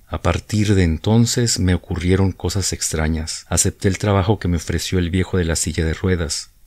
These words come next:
Descubrí quién era mi padre. Crucé a pie el desierto desde Utah a California. Eso fue hace mucho tiempo, claro, pero recuerdo bien aquellos tiempos.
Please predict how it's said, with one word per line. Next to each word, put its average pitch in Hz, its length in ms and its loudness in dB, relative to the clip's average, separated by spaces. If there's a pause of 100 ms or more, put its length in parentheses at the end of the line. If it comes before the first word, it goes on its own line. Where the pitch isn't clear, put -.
Descubrí 90 520 0
quién 90 220 2
era 85 160 4
mi 78 140 0
padre. 82 480 0 (100)
Crucé 101 440 2
a 101 160 2
pie 101 180 4
el 95 100 2
desierto 95 540 2
desde 80 360 0
Utah 95 420 0 (100)
a 85 160 0
California. 80 800 -4 (260)
Eso - 200 0
fue 95 160 0
hace 90 160 0
mucho 87 220 -2
tiempo, - 500 -2
claro, 85 360 0 (220)
pero 87 200 4
recuerdo 92 420 2
bien 95 180 4
aquellos 90 400 -2
tiempos. 90 640 0